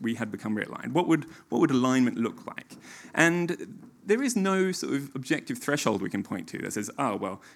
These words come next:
you know, uh, this number of people voted this way and this number of people, uh, voted this way." You know, if we got to a hundred percent Leave voting one way and a hundred percent Remain voting, we could probably agree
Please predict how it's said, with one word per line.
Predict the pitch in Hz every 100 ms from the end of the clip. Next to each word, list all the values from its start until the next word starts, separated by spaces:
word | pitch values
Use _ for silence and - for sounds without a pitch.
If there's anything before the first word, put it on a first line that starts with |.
| -
you | 110
know, | 98 95 - -
uh, | - 101 107
this | 151 -
number | 123 113
of | 107
people | 107 107
voted | 98 104 101
this | 104 110
way | 113 104
and | 101
this | 110 -
number | 98 101
of | 101
people, | - 107 101 101 -
uh, |
voted | 95 104 110
this | 143 147
way." | 143 143 - -
You | 123
know, | 123
if | 127
we | 143
got | 131 151
to | 113
a |
hundred | 110 175 147 120
percent | - 120 117 -
Leave | 117 120
voting | 117 113 113 104
one | 107
way | 110
and | 107
a | 95
hundred | 120 117
percent | 107 107 104
Remain | 104 110 113
voting, | 110 110 110
we | -
could | 107
probably | - 131 131 123 120 117
agree | 110 117 123